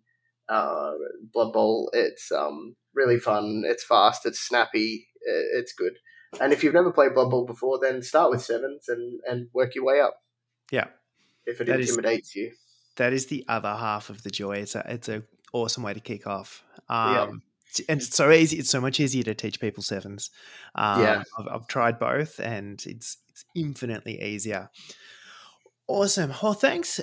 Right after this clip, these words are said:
Speaker 2: again for coming along, having a chat. Again, well done on the weekend. Congrats for the, the taking it out. And,
Speaker 1: Thank
Speaker 2: uh,
Speaker 1: you.
Speaker 2: what else do we need to say?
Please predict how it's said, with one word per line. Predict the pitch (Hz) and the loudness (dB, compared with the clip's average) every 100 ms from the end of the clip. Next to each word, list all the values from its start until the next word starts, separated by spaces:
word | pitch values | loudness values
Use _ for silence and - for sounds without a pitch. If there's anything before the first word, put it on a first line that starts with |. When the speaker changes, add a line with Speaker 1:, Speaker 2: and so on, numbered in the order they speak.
| - | -6
Speaker 2:
again | 160 147 143 135 160 | -8 -2 0 2 2
for | 160 | -2
coming | - 160 151 | 2 2 4
along, | 143 151 | 2 2
having | 143 147 127 | 2 0 0
a | |
chat. | 117 135 139 - | 0 4 4 4
Again, | 143 139 | 4 2
well | 147 147 | 2 2
done | 147 139 | 4 4
on | 127 | 2
the | |
weekend. | 123 131 135 160 - | 2 2 0 -2 -4
Congrats | 151 135 127 - | -4 2 2 4
for | - 143 | 2 6
the, | 135 127 127 127 | 6 6 4 2
the | 123 113 | 0 0
taking | - 160 156 139 | 0 0 2 2
it | 135 | 2
out. | 185 277 - _ _ _ _ - - - | 2 0 -4 _ _ _ _ -20 -20 -10
And, | 135 131 131 131 | -6 -4 -4 -6
Speaker 1:
Thank | 139 151 139 | -2 0 0
Speaker 2:
uh, | 147 | -2
Speaker 1:
you. | 170 - _ _ _ _ _ _ _ _ _ - _ - - - - - - _ _ _ - | -2 -4 _ _ _ _ _ _ _ _ _ -18 _ -20 -18 -18 -20 -20 -20 _ _ _ 4
Speaker 2:
what | 220 | 6
else | 208 - | 6 4
do | 170 | 6
we | 156 | 6
need | 147 123 | 4 4
to | |
say? | - 131 107 | 4 6 2